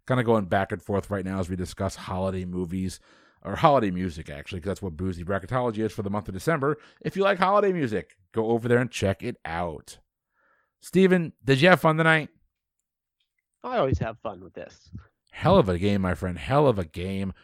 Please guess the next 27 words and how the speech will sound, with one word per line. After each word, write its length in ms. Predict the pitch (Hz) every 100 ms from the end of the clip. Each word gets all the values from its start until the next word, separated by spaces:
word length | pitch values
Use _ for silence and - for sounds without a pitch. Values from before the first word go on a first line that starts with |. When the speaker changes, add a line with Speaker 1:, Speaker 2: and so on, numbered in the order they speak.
| _
Speaker 1:
Congratulations 1040 | 139 117 131 156 147 151 156 147 135 127
on 120 | 139
the 60 | 135
nuptials, 460 | 127 127 139 131
by 220 | 117 127 123
the 80 |
way. 340 | 123 127 131 127 - - - - -
Um, 400 | 131 123 120 117 _
I've 200 | - 147
gotta 280 | 131 147 120
ask. 380 | 98 80 71 -
So, 140 | 110
with 340 | 104 76 117 123
everybody 380 | 139 131 127 117
here, 260 | 113 110
if 80 | 104
you're 140 | 113
on 180 | 110 127
the 60 | 127
lounge, 400 | 117 117 113 92
you 80 | 95
saw 180 | 120
the 80 | 107
picture 320 | - 120 -
I 60 | 101
posted, 480 | - 101 95 101 85
but 200 | 98